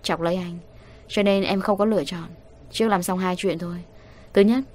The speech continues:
mặc dù lúc trước Ô Trấn đã đến, nhưng không có em bên cạnh, anh không có tâm tình du ngoạn. Hai ngày nay cùng anh đi du ngoạn đi. Thứ hai, ở Ô Trấn vài ngày là được, xong rồi theo anh về Bắc Kinh. Nếu như ba mẹ muốn, có thể cùng lên Bắc Kinh chơi một chút.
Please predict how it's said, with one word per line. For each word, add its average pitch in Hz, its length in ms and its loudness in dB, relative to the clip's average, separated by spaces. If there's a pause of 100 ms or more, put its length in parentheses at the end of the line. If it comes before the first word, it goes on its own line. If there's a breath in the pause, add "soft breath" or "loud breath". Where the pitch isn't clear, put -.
(320)
mặc 185 140 2
dù 180 140 4
lúc 226 160 2
trước 254 220 -4
Ô 185 180 2
Trấn 185 220 -4
đã 190 100 0
đến, 175 320 -4 (400 loud breath)
nhưng 196 180 2
không 202 160 2
có 196 80 2
em 190 180 2
bên 185 140 -2
cạnh, 180 200 -12 (300)
anh 180 140 0
không 190 100 -2
có 208 80 2
tâm 196 200 0
tình 175 180 0
du 185 180 -2
ngoạn. 185 260 -6 (480 loud breath)
Hai 202 160 4
ngày 190 100 4
nay 190 420 0
cùng 175 100 4
anh 185 140 4
đi 190 100 4
du 190 140 0
ngoạn 175 200 0
đi. 175 200 -6 (560 loud breath)
Thứ 196 100 4
hai, 196 400 0
ở 160 140 4
Ô 185 100 8
Trấn 190 200 0
vài 214 120 0
ngày 175 160 0
là 170 80 -2
được, 165 200 -6 (300)
xong 190 220 2
rồi 180 120 2
theo 185 140 0
anh 185 120 0
về 170 60 2
Bắc 208 220 -4
Kinh. 180 220 -6 (480 loud breath)
Nếu 196 100 4
như 214 100 6
ba 208 160 4
mẹ 196 160 2
muốn, 185 380 -2
có 226 120 -2
thể 220 160 4
cùng 180 200 0
lên 185 320 2
Bắc 214 220 0
Kinh 190 240 0
chơi 190 160 0
một 170 100 -2
chút. 214 220 -4